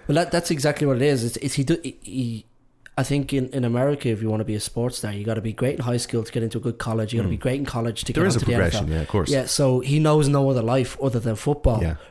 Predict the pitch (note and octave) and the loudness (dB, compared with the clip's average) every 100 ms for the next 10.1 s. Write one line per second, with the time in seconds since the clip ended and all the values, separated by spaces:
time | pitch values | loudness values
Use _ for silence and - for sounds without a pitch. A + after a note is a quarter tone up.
0 | - A#2+ A#2+ C3 A#2+ A#2+ G#2+ - _ - | -4 -2 0 -2 0 0 0 -6 _ -10
1 | - C3 A#2 A2+ G#2+ A2+ C3+ A#2+ G#2 - | 0 2 2 -2 -2 0 0 -2 -4 -2
2 | - G2+ - C#3+ D3 A#2 G2 F#2+ F#2 E2 | -2 0 2 2 4 2 2 2 2 0
3 | - G#2 G#2 - G2 F#2+ G#2 G2+ F#2 F2 | 0 0 0 2 2 2 2 2 2 2
4 | F#2+ E2+ - E2 G#2 - F2+ E2+ F#2 F2+ | 0 0 -2 0 0 0 2 4 4 2
5 | - - - F#2+ F#2+ F#2+ E2+ D#2+ G#2 A2 | -4 -8 0 2 4 2 0 2 2 4
6 | G2+ F#2 E2+ - F2+ - - - F2 E2+ | 2 2 0 -2 -4 -4 -10 -2 2 2
7 | D2+ - - - - - G2+ F#2+ F#2 E2+ | 0 -4 -14 -10 0 2 4 2 2 0
8 | D2+ G2 F#2+ F#2 - G2+ F#2 F2 F2+ - | 0 2 2 0 2 2 4 2 0 -4
9 | - G2+ G2 F#2+ F#2 F#2+ F2 E2 F#2 E2 | 0 2 2 2 4 4 2 0 -2 -4